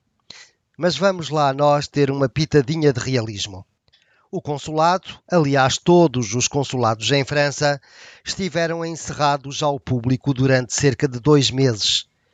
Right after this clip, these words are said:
Isto afetou, claro, o funcionamento dos consulados,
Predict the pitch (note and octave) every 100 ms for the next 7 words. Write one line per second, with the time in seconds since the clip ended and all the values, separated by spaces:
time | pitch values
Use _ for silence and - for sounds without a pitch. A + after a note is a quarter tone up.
0 | _ - - G3+ D#3+ D#3 C#3 D#3 D3 -
1 | D#3 F#3+ F#3+ - C#3 C3 C#3 D3+ D3 D3+
2 | D3+ C3+ A2+ C#3 A#2+ C3+ C3 C3 D#3+ D#3
3 | C#3+ D#3+ D#3+ C#3+ B2+ B2+ A2 G#2+ G2+ -